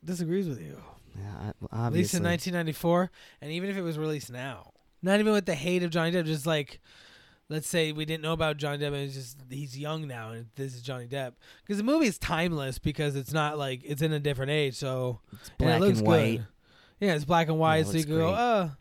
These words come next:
Speaker 2: Looks great.
Speaker 1: And Johnny Depp looked that kind, the way he looked in that movie for a very long time.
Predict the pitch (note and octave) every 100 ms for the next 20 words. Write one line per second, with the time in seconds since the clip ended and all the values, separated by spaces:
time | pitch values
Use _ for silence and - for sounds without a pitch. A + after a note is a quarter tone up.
0 | _ _ _ A2+ - - A2 - _ _
1 | _ - E3 F3 G3+ G#3 F#3 F3+ D#3+ E3+
2 | F3 - D3+ D#3 - - D3 D3+ D3 C#3+
3 | C3+ - _ _ D#3 D3 D#3+ D3 D#3+ D#3
4 | D#3 D3 C#3 C#3 C#3+ B2+ - C3 A#2+ C3+
5 | B2+ A#2 A2+ A2+ G2 F2+